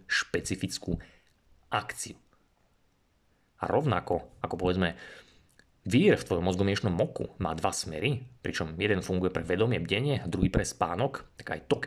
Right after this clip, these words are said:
elektrónov v mitochondrii má dva smery. To vieš, reverzný, ale aj normálny. A keď je všetko ako má a sme v lete,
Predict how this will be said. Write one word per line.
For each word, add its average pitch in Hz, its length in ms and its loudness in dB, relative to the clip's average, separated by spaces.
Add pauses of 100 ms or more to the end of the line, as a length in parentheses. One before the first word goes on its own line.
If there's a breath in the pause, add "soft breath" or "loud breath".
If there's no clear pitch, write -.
elektrónov 98 500 2
v 90 120 0
mitochondrii 95 420 0
má 90 80 4
dva 90 240 0
smery. - 280 -6 (520 loud breath)
To - 80 2
vieš, - 320 -2 (160)
reverzný, 95 400 2
ale 87 240 2
aj 87 80 2
normálny. 82 320 -2 (400 loud breath)
A - 80 -8
keď 117 160 4
je - 80 2
všetko - 320 2
ako 113 160 2
má 113 320 2
a - 80 -2
sme 123 160 2
v 87 160 0
lete, 87 220 2